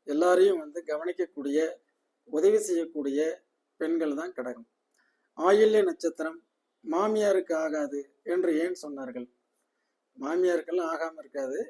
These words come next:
ஆகும். அதாவது, தன்னுடைய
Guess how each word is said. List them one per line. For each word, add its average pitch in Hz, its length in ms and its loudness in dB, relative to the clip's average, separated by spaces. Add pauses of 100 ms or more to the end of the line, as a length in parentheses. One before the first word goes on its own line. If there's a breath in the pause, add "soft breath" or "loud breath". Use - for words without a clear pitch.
(220)
ஆகும். 127 280 -10 (460)
அதாவது, 147 400 4 (1300)
தன்னுடைய 147 300 0